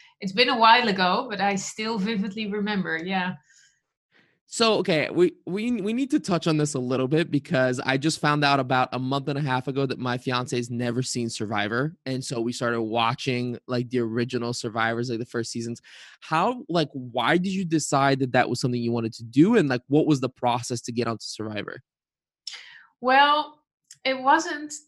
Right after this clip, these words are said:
Speaker 1: that I actually wanted to participate in Survivor. It was more that I was trying to get away from the situation I was in.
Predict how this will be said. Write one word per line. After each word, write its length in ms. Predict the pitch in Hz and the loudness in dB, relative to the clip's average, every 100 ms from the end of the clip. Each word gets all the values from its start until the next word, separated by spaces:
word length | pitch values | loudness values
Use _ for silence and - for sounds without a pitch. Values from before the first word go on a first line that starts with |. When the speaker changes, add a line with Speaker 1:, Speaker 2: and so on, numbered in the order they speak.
| 247 | -8
Speaker 1:
that 160 | 247 | -4
I 140 | 240 - | 0 0
actually 400 | 226 - 247 226 | 0 -4 -6 -4
wanted 340 | 226 196 202 | -4 -4 -6
to 100 | 226 | -12
participate 760 | 190 233 254 247 233 233 214 208 | -14 -10 -6 -6 -6 -6 -6 -6
in 180 | 214 | -6
Survivor. 680 | 190 208 175 208 240 196 196 | -6 -6 0 4 4 0 -6
It 100 | 214 | -6
was 240 | 214 214 208 | -8 -10 -6
more 240 | 208 220 | -2 -2
that 140 | 214 208 | -2 -4
I 80 | |
was 220 | 202 196 - | -4 -6 -6
trying 280 | 214 202 | -6 -6
to 100 | 190 | -6
get 320 | 185 - 208 202 | -8 -2 -2 -2
away 480 | 185 208 240 233 | -2 0 0 0
from 380 | 190 - 196 190 | -2 -6 -6 -4
the 80 | 190 | -4
situation 680 | - 202 185 196 208 - 185 | -4 -8 -4 -2 -2 -4 -6
I 140 | 175 | -6
was 160 | 180 180 | -6 -8
in. 300 | 185 202 | -6 -6